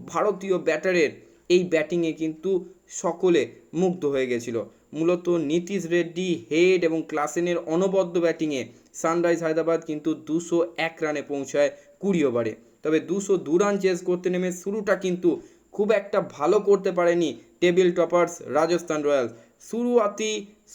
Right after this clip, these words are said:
সুইংয়ে ভুবনেশ্বর কুমারের অসাধারণ সুইং বোলিংয়ে রাজস্থানের দুই টপ অর্ডার ব্যাটসম্যান জস বাটলার এবং সঞ্জু স্যামসন একই ওভারে কিন্তু প্যাভিলিয়নের রাস্তা দেখেন মাত্র শূন্য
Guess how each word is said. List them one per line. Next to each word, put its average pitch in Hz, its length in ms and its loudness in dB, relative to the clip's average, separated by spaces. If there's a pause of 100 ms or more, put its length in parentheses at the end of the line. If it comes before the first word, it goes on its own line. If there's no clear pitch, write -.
সুইংয়ে 220 480 0 (360)
ভুবনেশ্বর 214 720 0 (100)
কুমারের 202 460 -2 (260)
অসাধারণ 196 600 0
সুইং 185 220 -4 (120)
বোলিংয়ে 170 380 0 (420)
রাজস্থানের 185 680 0 (140)
দুই 226 160 0 (140)
টপ 180 240 2
অর্ডার 170 280 2
ব্যাটসম্যান 147 400 -2 (380)
জস 190 260 4 (140)
বাটলার 180 440 2
এবং 175 100 2 (120)
সঞ্জু 180 360 0
স্যামসন 160 400 -2 (440)
একই 175 280 -6
ওভারে 160 340 4
কিন্তু 151 180 -2 (120)
প্যাভিলিয়নের 147 640 0
রাস্তা 135 320 -2
দেখেন 131 240 -2 (400)
মাত্র 156 260 -4 (240)
শূন্য 180 240 -2